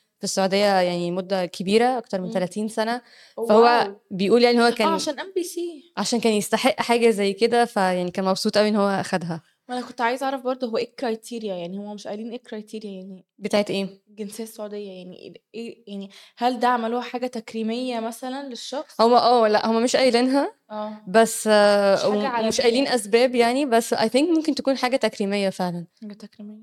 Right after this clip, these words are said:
Speaker 2: أيوة، I،
Speaker 1: أو
Speaker 2: I
Speaker 1: بما
Speaker 2: think
Speaker 1: إنه
Speaker 2: so.
Speaker 1: مثلًا اشتغل فترة كبيرة هناك، أو يعني عمل contribution نوعًا ما.
Speaker 2: مهم.
Speaker 1: معانا إيه كمان؟
Speaker 2: آه، معانا آخر خبر، وهو خبر سريع جدًا عن إنه، آه،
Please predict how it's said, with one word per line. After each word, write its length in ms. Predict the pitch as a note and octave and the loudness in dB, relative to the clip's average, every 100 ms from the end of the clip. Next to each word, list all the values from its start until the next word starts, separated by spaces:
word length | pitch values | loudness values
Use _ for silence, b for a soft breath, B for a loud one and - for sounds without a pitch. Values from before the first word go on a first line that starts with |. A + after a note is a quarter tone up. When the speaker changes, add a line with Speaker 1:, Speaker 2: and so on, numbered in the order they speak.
| G#3+ | -16
Speaker 2:
أيوة، 240 | G3+ G#3 G#3 | -14 -12 -10
I، 140 | G3+ | 2
Speaker 1:
أو 80 | G#3+ | 2
Speaker 2:
I 20 | |
Speaker 1:
بما 180 | G3+ A3+ | 4 2
Speaker 2:
think 20 | |
Speaker 1:
إنه 120 | A#3 B3+ | 2 2
Speaker 2:
so. 40 | |
Speaker 1:
مثلًا 380 | B3 C4+ B3+ G#3+ | 2 0 0 -2
اشتغل 380 | - A#3+ A#3 A#3 | -2 2 2 2
فترة 300 | A#3 A#3 G#3 | 0 0 0
كبيرة 260 | F#3 G#3+ | 0 0
هناك، 340 | G#3 G3+ G#3 G3+ | 0 -2 -4 -2
أو 140 | F#3 | -2
يعني 240 | F3+ F3+ | -2 -2
عمل 260 | F#3 G3+ G3+ | -2 0 -2
contribution 800 | - G3 F3+ G#3 G3+ G3+ F#3+ F3+ _ | -4 -10 -4 -4 -2 -2 -4 -8 _
نوعًا 300 | F#3+ G3+ G3 | 2 4 4
ما. 280 | F#3 F#3 F3 F3 _ | 0 -4 -4 -10 _
Speaker 2:
مهم. 380 | G#3 G#3+ G#3 A#3+ - _ b b b b b _ | -8 -6 -6 -12 -18 _ b b b b b _
Speaker 1:
معانا 460 | F#3+ G#3 A3 G3+ F#3+ | -2 2 2 2 0
إيه 140 | G3 | -2
كمان؟ 360 | G3 G3 F#3+ F#3 - _ _ | -4 -2 -2 -6 -10 _ _
Speaker 2:
آه، 220 | A3+ A3 A3 | -2 0 0
معانا 420 | G#3+ A3 B3 A#3+ | -2 -2 -2 -2
آخر 180 | B3 A#3+ | -4 -4
خبر، 380 | B3 A#3+ B3+ | -2 0 0
وهو 300 | A#3 A3 A#3 | 2 2 2
خبر 300 | A3+ A3+ A#3 A3+ | 2 0 0 -2
سريع 380 | - G#3+ A3+ | -4 -2 -2
جدًا 480 | A3+ A#3 A3 A#3 A3 | -2 -4 -4 -4 -4
عن 340 | G3 G3 A3+ A#3+ - | -2 -2 -2 -6 -8
إنه، 580 | G#3+ A3 A3 A3+ A#3 - G#3+ | -6 -4 -4 -6 -6 -6 -4
آه، 360 | G3 G3 G3 | -4 -4 -4